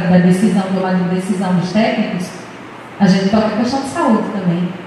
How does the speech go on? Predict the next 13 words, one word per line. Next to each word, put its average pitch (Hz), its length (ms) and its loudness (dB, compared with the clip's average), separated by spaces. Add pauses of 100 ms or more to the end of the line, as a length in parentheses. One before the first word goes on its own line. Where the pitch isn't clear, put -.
(680)
né? 214 160 -6
Então, 214 160 0
segurança 233 400 4
dos - 80 -2
pacientes, 220 480 2
saúde 208 220 4
dos 202 100 0
trabalhadores, 196 680 2 (340)
sem 294 200 -2
pensar 254 560 2
condições 254 420 2
de 240 80 4
trabalho, 208 560 2